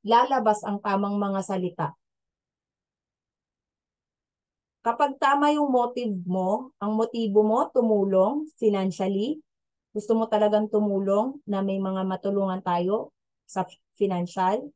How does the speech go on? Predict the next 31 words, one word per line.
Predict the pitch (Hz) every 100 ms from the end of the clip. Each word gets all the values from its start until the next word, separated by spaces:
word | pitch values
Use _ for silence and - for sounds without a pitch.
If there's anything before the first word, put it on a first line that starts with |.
| _ _ _ _ _ _ _ _ _ _ _ -
hindi | 294 403
ka |
magkakamali | 415 427 415 330 320 320 311
mag-invite, | 311 349 381 226 190 170 - _ _
hindi | 285 370
ka | 392 320
ma-, | 311 233
magkakamali | 269 285 294 285 262 254
mag-post. | 254 302 - 208 170 160 - _ _ _ 277
Kasi | 294 370
tama | 294 277 285
yung | 277
motibo | 262 262 233 254 311
mo | 339
eh. | 214
Lalabas | 220 247 285 294 294
yung | 294 269
tamang | 247 277 285
mga | 262 254 247
salita. | - 240 262 330 339 - _ _ _ _ _ _ _ _ _
Wala | 240 269 294
naman | 302 302
talagang | 294 285 285 294
tama | - 220 311
o | 247
maling | 233 220 233
salita | 233 220 226 339
eh | 254 240
sa | 226
pagpo-post | 226 208 214 - 311 294
eh. | 208